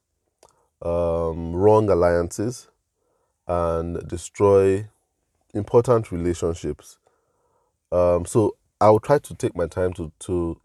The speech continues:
let you know about partnership and how you can maneuver this situation that you found yourself. Now, a lot of partnerships do not work, um, because of,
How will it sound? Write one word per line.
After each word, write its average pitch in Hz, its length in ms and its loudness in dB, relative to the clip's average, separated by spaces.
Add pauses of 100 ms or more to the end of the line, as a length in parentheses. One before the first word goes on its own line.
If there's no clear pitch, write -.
let 92 340 -4
you 92 60 -8
know 90 240 -2
about 80 560 -2 (800)
partnership - 680 -2 (540)
and 82 520 -4
how 98 380 2
you 87 180 -4
can 82 520 -8 (400)
maneuver 90 420 0
this 87 160 -6
situation 87 560 -4
that 80 140 -2
you 76 100 -12
found 80 400 -10
yourself. - 500 -16 (1080)
Now, 101 200 4
a 107 100 0
lot 156 180 4
of 123 140 4
partnerships 117 680 0 (320)
do 92 120 -6
not 92 300 -2
work, 80 520 -8 (1300)
um, 87 880 2
because 131 360 4
of, 95 340 0